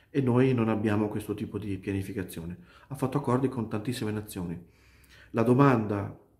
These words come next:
è riscoppiata quando anche le altri, le altre nazioni, gli altri continenti sono ripartiti e quindi non è sufficiente la produzione per far fronte a tutte le richieste che ci sono.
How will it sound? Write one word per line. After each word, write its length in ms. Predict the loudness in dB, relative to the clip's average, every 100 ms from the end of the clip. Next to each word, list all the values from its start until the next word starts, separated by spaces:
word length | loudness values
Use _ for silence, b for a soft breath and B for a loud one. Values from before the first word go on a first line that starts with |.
| _ _ _ _ -20
è 140 | -2 2
riscoppiata 720 | 2 2 -2 2 4 2 -2
quando 320 | -2 0 0
anche 220 | 0 -2 -2
le 80 |
altri, 580 | -2 0 0 2 2 0
le 120 | -2 -2
altre 240 | -2 -2
nazioni, 420 | -4 0 0 2
gli 80 | 2
altri 220 | 0 -2
continenti 600 | -6 -6 0 0 0 -4 B B B
sono 240 | B 0 2
ripartiti 720 | 4 2 0 0 -2 -4 -6 -10 b b b b b b _ _ -6
e 200 | -4 2
quindi 400 | 6 8 8 8
non 160 | 6
è 60 | 2
sufficiente 600 | 0 -4 -2 0 0 0
la 80 | -2
produzione 520 | -4 -8 0 0 2
per 160 | 0
far 180 | -2 -4
fronte 480 | -4 -2 -2 0 -4
a 140 | -4 -8
tutte 220 | -4 0
le 60 |
richieste 360 | 0 0 -4 -4
che 40 |
ci 120 | -4 -6
sono. 500 | -6 -4 -6 -10